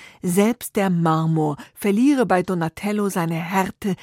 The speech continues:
als wäre der Stein unter seinen Händen wie Wachs.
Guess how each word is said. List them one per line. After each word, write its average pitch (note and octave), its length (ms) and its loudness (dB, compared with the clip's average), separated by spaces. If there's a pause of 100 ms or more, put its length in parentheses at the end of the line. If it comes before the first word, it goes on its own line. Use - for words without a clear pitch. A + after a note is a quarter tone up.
(140)
als F#3+ 240 -4
wäre G#3 240 0
der F3 120 0
Stein F#3+ 500 -4
unter F#3 240 -4
seinen D#3+ 340 -2
Händen F#3 500 -4
wie F3 220 0
Wachs. - 440 -6